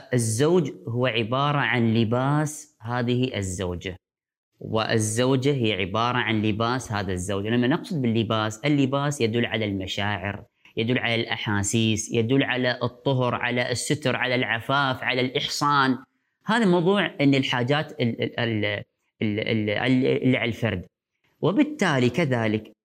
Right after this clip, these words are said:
إن كل أنثى وكل رجل، المرأة تريد أن تشعر بحنان الأمومة، في النهاية تبغي تكون أم، وكذلك الشاب يبغي يشعر بشفقة الأبوة.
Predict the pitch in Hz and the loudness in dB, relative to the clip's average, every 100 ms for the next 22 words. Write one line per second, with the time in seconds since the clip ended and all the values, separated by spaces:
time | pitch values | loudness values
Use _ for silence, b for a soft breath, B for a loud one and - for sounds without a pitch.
0 | - 135 135 135 - 269 240 151 143 120 | -2 2 4 2 0 0 2 4 2 2
1 | - 123 123 110 120 - 156 131 113 104 | 0 -2 -2 -2 -4 0 -2 0 -2 -2
2 | 104 87 _ _ _ _ _ _ - 120 | -4 -8 _ _ _ _ _ _ -2 2
3 | 120 160 160 - 170 147 - _ - 120 | 4 2 2 0 -2 -4 -10 _ -6 0
4 | 131 139 143 - 110 107 117 123 - 113 | 2 4 2 0 -4 -4 -2 -2 -2 -2
5 | 123 107 120 120 104 101 113 120 120 123 | -2 0 -2 -2 -2 0 0 2 2 0
6 | 135 - _ _ _ _ _ _ - 110 | -4 -10 _ _ _ _ _ _ -8 -6
7 | - 107 113 113 90 - _ _ _ _ | -2 0 0 0 -4 -10 _ _ _ _
8 | _ _ 127 123 127 170 202 - 196 147 | _ _ 2 2 2 2 2 2 2 0
9 | - 180 143 - 143 107 90 - _ _ | 2 2 2 2 2 0 -4 -20 _ _
10 | _ b b b - 120 139 131 190 202 | _ b b b -4 -2 0 0 0 0
11 | 180 143 - 127 117 113 107 - _ - | 0 0 0 2 2 0 -4 -12 _ -6
12 | 123 131 120 127 120 113 123 127 117 113 | -2 0 0 -2 -2 -2 -2 -2 -2 -2
13 | - 135 135 131 131 127 95 101 95 87 | -2 -6 -6 -6 -4 -6 -4 -4 -4 -6